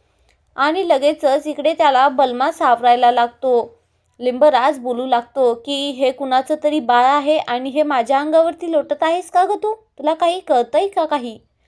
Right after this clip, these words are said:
अमृताला बोलत असतो. अमृताला खूप वाईट वाटतं. खूप वाईट वाईट अमृताला लिंबराज बोलत असतो. सत्याला हे सहन होत नाही. सत्या लगेचच त्याला मारण्याच्या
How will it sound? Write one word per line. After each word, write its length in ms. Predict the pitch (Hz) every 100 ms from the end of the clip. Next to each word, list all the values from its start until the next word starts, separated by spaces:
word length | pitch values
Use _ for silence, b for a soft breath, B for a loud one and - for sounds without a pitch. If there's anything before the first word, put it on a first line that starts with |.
| _ _ -
अमृताला 480 | 277 320 392 359 392
बोलत 360 | 302 247 247
असतो. 400 | 254 254 262 254
अमृताला 640 | 226 233 254 302 294 240 311 -
खूप 240 | 392 415 -
वाईट 340 | 247 226 240
वाटतं. 520 | 240 240 - 240 220 - b b b b b -
खूप 280 | 381 403
वाईट 280 | 330 262 262
वाईट 340 | 247 254 285 302
अमृताला 760 | - 254 277 262 262 240 254 -
लिंबराज 560 | 254 240 240 247 294
बोलत 360 | 247 240 233 240
असतो. 440 | 247 - 269 233
सत्याला 560 | 233 247 240 285 311 359
हे 180 | 349 359
सहन 340 | 330 269 247
होत 180 | 247 233 233
नाही. 360 | 233 240 240
सत्या 400 | - 233 233 262
लगेचच 640 | 262 233 247 254 277 294 294
त्याला 220 | 254 285
मारण्याच्या 920 | 294 240 233 240 254 339 339 269